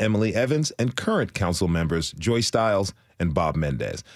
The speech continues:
Emily was talking about the effectiveness of the council members and their ability to fully represent their constituents.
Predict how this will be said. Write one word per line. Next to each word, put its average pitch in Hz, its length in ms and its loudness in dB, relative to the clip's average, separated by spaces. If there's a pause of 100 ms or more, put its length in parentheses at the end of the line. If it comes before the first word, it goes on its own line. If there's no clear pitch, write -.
(360)
Emily 160 460 2
was 120 260 2
talking 127 360 2
about 101 260 2
the 95 160 2
effectiveness 87 800 0
of 76 140 -2
the 82 100 -2
council 85 380 0
members 80 420 0
and 82 140 0
their 80 120 0
ability 92 420 0
to 85 80 0
fully 151 320 0
represent 143 560 0
their 120 140 0
constituents. 107 920 -2